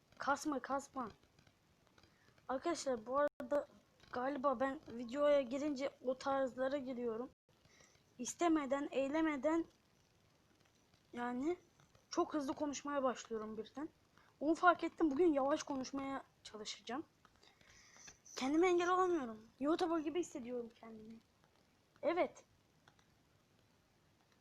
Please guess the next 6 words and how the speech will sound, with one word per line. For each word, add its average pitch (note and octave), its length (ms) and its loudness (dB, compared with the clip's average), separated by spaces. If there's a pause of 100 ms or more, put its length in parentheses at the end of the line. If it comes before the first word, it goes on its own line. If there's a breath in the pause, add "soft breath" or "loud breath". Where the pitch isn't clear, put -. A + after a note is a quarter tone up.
(240)
Ben A#3 280 -10 (480)
şunu C#4 520 -4
kısayım C#4+ 540 -6
ben D4+ 260 -8
en C4 120 -8
iyisi. B3+ 400 -10